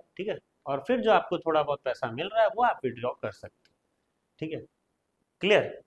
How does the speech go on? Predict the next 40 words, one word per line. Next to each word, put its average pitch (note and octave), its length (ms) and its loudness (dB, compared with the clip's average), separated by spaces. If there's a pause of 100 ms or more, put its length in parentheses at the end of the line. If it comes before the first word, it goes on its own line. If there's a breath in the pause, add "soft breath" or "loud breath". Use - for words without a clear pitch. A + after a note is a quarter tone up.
(180)
हम्म? G3+ 200 -6 (300)
आप D3 240 4
पैसे F#3 340 6
नहीं G#3 180 4
निकाल A2+ 320 -2
सकते। - 320 -20 (1300)
अब B2+ 140 -2
ये E3 160 4
सोच F3+ 260 2
रहे F#3 120 4
हो F#3 100 6
कि F#3 140 0
आपने E3 300 6
सौ E3+ 220 6
share F3 320 2
खरीद F#3 220 4
लिया F#3+ 240 6
है B2 100 4 (420)
और C3 140 2
सौ D#3+ 240 4
share E3 300 4
ब-, B2+ 260 -4
भाड़ D#3+ 240 8
में E3+ 140 2
जाए, E3+ 220 4
मेरे C3+ 200 -2
को C#3+ 100 0
दस C3+ 220 4
हजार B2 160 0
रुपये - 240 -6
दे A#2 140 -10
मेरा, G2+ 240 -16 (1040)
तो F#3+ 180 2
वो G3 260 4
आप F3+ 260 4
नहीं C#3 220 -6
बोल A2 200 -6
सकते, - 400 -18
ठीक D#3 200 -14
है, E3+ 100 -12